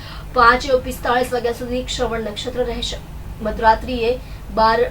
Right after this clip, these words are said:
સુડતાલીસ વાગ્યા સુધી શોભન યોગ છે, જ્યારે બપોરે એક એકત્રીસ વાગ્યા સુધી વિષ્ટિકરણ છે. વિષ્ટિકરણને ભદ્રાકાળ કહેવામાં આવે છે. સોમવારે પરોઢિયે ત્રણ ચાર કલાકથી વિષ્ટિકરણની શરૂઆત થાય છે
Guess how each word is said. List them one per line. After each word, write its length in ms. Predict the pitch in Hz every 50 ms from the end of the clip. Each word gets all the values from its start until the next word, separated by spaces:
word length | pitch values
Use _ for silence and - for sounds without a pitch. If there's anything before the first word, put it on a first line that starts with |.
| - - -
સુડતાલીસ 500 | 262 247 226 254 226 220 220 240 - -
વાગ્યા 300 | 240 220 214 233 226 -
સુધી 340 | 240 226 220 233 240 254 247 -
શોભન 420 | - 254 220 208 208 220 220 208 202
યોગ 160 | 196 190 208
છે, 260 | 220 - - 247 247 254
જ્યારે 260 | 254 233 214 214 208
બપોરે 320 | 208 202 - 226 214 226 - 220 226
એક 120 | 233 -
એકત્રીસ 460 | 247 - - 254 247 240 262 254 - 254
વાગ્યા 240 | 233 220 214 220 - 254
સુધી 200 | 220 214 233 233 214 190
વિષ્ટિકરણ 500 | 233 226 - - - 254 247 233 233 240
છે. 220 | 240 - - - - - - - - - - - - 196
વિષ્ટિકરણને 600 | 226 240 - 262 254 254 254 247 247 247 247 247
ભદ્રાકાળ 680 | - 233 220 220 - 226 214 214 208 196 196 202 208 196
કહેવામાં 320 | 196 190 190 190 202 202 202
આવે 160 | 202 208 196 - -
છે. 140 | 214 - - - - - - - - - -
સોમવારે 480 | 233 220 214 208 214 214 214 226 233 226 226
પરોઢિયે 480 | 226 220 226 233 240 254 254 233 247 -
ત્રણ 340 | 240 233 220 214 220 - 254
ચાર 120 | 233 226 233 247
કલાકથી 560 | 254 240 220 220 214 220 220 - 262 262 233 233
વિષ્ટિકરણની 500 | 220 - - - 254 247 240 240 240 233 -
શરૂઆત 400 | 220 190 196 196 202 214 208 -
થાય 240 | 214 196 208 220 - -
છે 180 | - 233 220